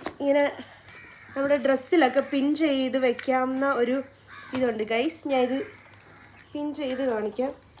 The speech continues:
പണ്ട് ഞാൻ, ഏ, ടെൻത്തിലൊക്കെ പഠിക്കുന്ന സമയം ഈ സ്മൈലീസൊക്കെ ഇങ്ങനെ നമുക്ക് കിട്ടുമല്ലോ,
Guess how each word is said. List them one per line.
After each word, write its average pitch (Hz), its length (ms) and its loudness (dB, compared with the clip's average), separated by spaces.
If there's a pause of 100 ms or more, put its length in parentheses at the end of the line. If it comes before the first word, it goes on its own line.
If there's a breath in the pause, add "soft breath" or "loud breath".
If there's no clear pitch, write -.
(140)
പണ്ട് 285 280 2 (360)
ഞാൻ, 269 160 2 (180)
ഏ, - 20 0 (200)
ടെൻത്തിലൊക്കെ 254 640 0
പഠിക്കുന്ന 254 300 0 (120)
സമയം 247 340 -2 (500 loud breath)
ഈ 262 40 0 (140)
സ്മൈലീസൊക്കെ 285 880 2 (100)
ഇങ്ങനെ 254 260 2
നമുക്ക് 247 300 -2
കിട്ടുമല്ലോ, 220 460 2